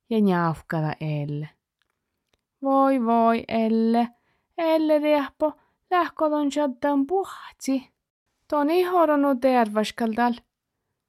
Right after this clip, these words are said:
Ja kolle puhtsi. Te ferti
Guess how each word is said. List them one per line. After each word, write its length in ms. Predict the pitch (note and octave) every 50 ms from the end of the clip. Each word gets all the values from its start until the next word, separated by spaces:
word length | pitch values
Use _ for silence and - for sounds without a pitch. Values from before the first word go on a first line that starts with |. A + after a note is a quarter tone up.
| _ _ _ _ _ _ _
Ja 100 | - D4
kolle 280 | C#4+ C#4 C4+ B3+ C4 C4
puhtsi. 800 | B3 B3 C#4 D4+ D4 C#4+ - - - - - - C4+ C4 - - _ _ _ _ _ _ _ _ _
Te 100 | - F4
ferti 360 | E4+ E4+ E4+ D#4+ - - E4